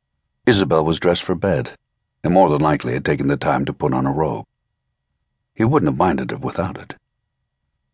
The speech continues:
"Gabriel." She lowered her voice as she glanced around to see down the hallway. "No one else is here." "We weren't expecting you until morning." Isabel stepped aside to let him in the room.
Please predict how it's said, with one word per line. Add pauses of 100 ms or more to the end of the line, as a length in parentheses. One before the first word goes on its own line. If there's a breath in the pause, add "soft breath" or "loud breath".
(760)
"Gabriel." (840)
She
lowered
her
voice
as
she
glanced
around
to
see
down
the
hallway. (1300)
"No
one
else
is
here." (1160)
"We
weren't
expecting
you
until
morning." (920)
Isabel
stepped
aside
to
let
him
in
the
room.